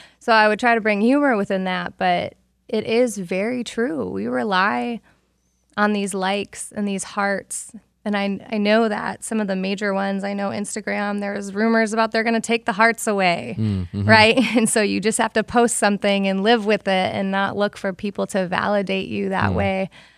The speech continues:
Speaker 1: But, um, our brains have been being rewired to respond, um, to these <laughs> likes, to these responses to our Snapchat, you know, who sees it, who doesn't.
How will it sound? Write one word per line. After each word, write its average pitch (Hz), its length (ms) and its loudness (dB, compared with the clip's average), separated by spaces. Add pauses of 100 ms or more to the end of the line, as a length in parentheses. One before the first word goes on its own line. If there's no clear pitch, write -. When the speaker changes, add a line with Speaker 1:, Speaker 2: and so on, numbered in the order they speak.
(160)
Speaker 1:
But, 202 320 -2
um, 208 280 -2
our 220 160 0
brains 208 580 -2
have 196 180 -4
been 196 220 -2
being 196 340 -4
rewired 196 840 -2
to 196 540 -4
respond, 202 880 -4 (480)
um, 247 540 -4 (280)
to 214 380 -2
these 190 280 -6
<laughs> - 120 -4
likes, 185 420 -6
to 202 240 -4
these 190 460 -6
responses 196 720 -4
to 202 120 -8
our 190 100 -4
Snapchat, 190 760 -6
you 196 80 -6
know, 196 100 -4
who 196 120 -4
sees 190 400 -4
it, 190 180 -4
who 208 120 -4
doesn't. 190 600 -4